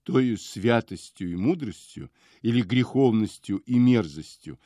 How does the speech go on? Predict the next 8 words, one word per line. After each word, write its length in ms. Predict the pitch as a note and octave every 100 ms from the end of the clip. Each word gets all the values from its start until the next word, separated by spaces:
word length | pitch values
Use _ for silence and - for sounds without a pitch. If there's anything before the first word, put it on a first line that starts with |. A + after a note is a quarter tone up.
| _ - _
которые 400 | - - C#3 C3+
художественно 920 | A#2+ B2+ A2+ C#3 B2 - - A#2 A2+ G#2+
осуществились 1080 | F#2+ A2 F#2+ - F2 - G2+ C#3+ F#3+ E3+ - _ _ -
и 140 | C3
развернулись 880 | D3 A#2+ A#2+ B2+ A2+ C3+ F3 E3 - _
в 60 |
читаемом 680 | - A#2+ - C3 A2+ B2 B2+
произведении. 880 | A#2 G#2+ G2+ F2+ F2 D#2 D2 C#2 D#2